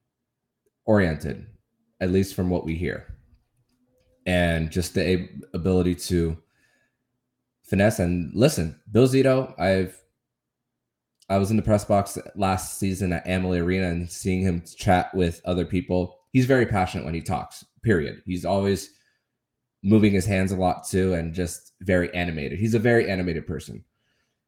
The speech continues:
uh, even with the cameras off. Um, I, I was not listening into the conversation. I was a little far away, but I did see him about how animated he was. And I believe that's really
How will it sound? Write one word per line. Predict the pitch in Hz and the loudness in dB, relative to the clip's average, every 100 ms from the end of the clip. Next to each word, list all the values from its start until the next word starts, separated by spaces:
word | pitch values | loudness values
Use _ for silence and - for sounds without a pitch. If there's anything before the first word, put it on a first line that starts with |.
| _ | _
uh, | 87 80 80 - | 0 2 0 0
even | 101 98 92 | 0 2 0
with | 87 87 | 0 -2
the | |
cameras | - 95 80 80 | -2 -2 -2 -4
off. | 69 - - _ _ _ - | -8 -10 -18 _ _ _ -10
Um, | 82 82 - | -8 -8 -8
I, | - | -2
I | 80 76 | 0 2
was | 92 92 | 0 0
not | 95 78 | 0 0
listening | 87 87 90 | -2 -2 0
into | 113 117 | 0 0
the | 110 | 0
conversation. | 107 107 110 101 87 | 0 0 0 -2 -2
I | |
was | 85 | -2
a | 85 | -2
little | 82 | -4
far | - 80 | -2 -2
away, | 85 98 | 0 0
but | 85 | -2
I | 80 | -4
did | 82 98 | -2 -2
see | - 85 | -2 -4
him | 82 62 - _ _ _ - | -4 -8 -16 _ _ _ -14
about | - 71 | -8 -6
how | 95 82 | -2 0
animated | 78 87 78 76 73 | 0 -2 -2 -6 -8
he | 69 | -8
was. | 65 50 - _ _ _ _ _ _ _ _ _ _ _ - | -10 -10 -16 _ _ _ _ _ _ _ _ _ _ _ -2
And | 95 95 - | 2 2 6
I | 110 | 6
believe | 139 135 | 8 8
that's | 120 107 - - | 6 2 -2 -2
really | 95 104 98 92 85 | 4 6 6 4 0